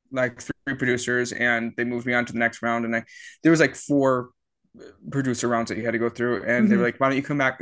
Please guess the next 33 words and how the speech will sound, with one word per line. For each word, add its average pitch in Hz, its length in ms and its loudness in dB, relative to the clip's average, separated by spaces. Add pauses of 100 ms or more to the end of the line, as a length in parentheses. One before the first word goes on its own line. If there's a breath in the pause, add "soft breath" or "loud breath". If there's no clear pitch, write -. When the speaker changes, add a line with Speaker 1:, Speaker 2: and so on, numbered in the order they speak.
(120)
Speaker 1:
tomorrow, 127 640 0
um, 123 260 0
to 123 140 -12
meet 117 160 -4
with, 117 240 -2 (460 loud breath)
um, 117 220 2
the 113 100 -2
producers, 117 480 0
and 123 120 -4
then 117 120 0
Paula, 110 440 0 (100)
Paula, 120 260 2
Randy, 110 480 -2
Randy, 123 260 2
and 113 120 -4
Simon?" 113 380 -2 (440 soft breath)
So 131 380 4 (960)
I 123 400 0 (280)
met 127 220 -2
with 127 100 -8
the 127 80 -4
producers, 123 800 -4 (160)
um, 117 560 -2 (280)
right 127 200 -6
before 120 280 0
I 117 60 4
was 110 160 -2
about 123 300 -4
to 117 260 -2 (200)
go 120 120 -6
on 113 160 -4
to 117 220 -4 (140)
Randy, 113 420 -4